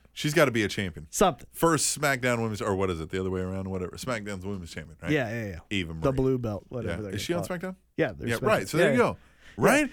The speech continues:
Speaker 2: She's on
Speaker 1: She
Speaker 2: the
Speaker 1: works her way into it without ever having to actually, like, do anything.
Speaker 2: And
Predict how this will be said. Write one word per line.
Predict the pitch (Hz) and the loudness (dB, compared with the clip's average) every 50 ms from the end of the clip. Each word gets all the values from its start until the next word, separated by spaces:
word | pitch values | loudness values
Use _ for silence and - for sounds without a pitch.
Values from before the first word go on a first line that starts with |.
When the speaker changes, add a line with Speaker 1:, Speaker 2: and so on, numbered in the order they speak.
| - - | -8 -6
Speaker 2:
She's | - 214 202 190 | -2 0 2 4
on | 233 247 | 4 6
Speaker 1:
She | 254 311 | 8 8
Speaker 2:
the | 311 | 8
Speaker 1:
works | - 320 330 302 - | 8 6 4 4 4
her | 330 302 | 2 2
way | 294 302 302 | 2 0 0
into | 302 - - 247 | 0 -2 -2 -2
it | 208 | 0
without | 202 208 196 208 202 - | 0 0 0 0 -2 -2
ever | 190 240 269 269 254 302 294 | 0 2 2 2 2 2 2
having | 240 233 233 226 220 214 | 4 2 2 0 -2 -4
to | 190 | -2
actually, | 190 208 202 - - 233 214 | -2 -2 -2 -4 -6 -4 -4
like, | 202 190 - - | -4 -4 -4 -4
do | 226 220 196 | -4 -2 -2
anything. | 180 151 127 110 107 87 - - | -2 -4 -4 -6 -8 -4 0 2
Speaker 2:
And | 302 370 370 359 339 320 320 | 2 4 6 6 6 6 4